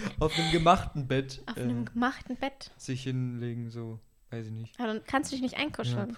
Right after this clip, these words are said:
Speaker 1: Und bei mir ist halt auch das Ding, meine Wohnung ist relativ klein, das heißt immer,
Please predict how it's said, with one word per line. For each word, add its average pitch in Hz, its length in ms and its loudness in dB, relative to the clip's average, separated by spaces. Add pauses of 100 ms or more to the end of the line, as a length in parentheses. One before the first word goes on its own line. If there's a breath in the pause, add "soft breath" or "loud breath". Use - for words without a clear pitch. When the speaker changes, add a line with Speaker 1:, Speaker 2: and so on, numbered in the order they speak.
Speaker 1:
Und 247 380 10
bei 226 80 12
mir 214 180 10
ist 226 120 6
halt 220 200 8
auch 202 180 8
das 214 200 -2
Ding, 214 280 6 (200 loud breath)
meine 156 240 2
Wohnung 214 260 10
ist 185 120 6
relativ 175 400 4
klein, 170 500 8
das 156 120 0
heißt 170 300 6
immer, 202 460 12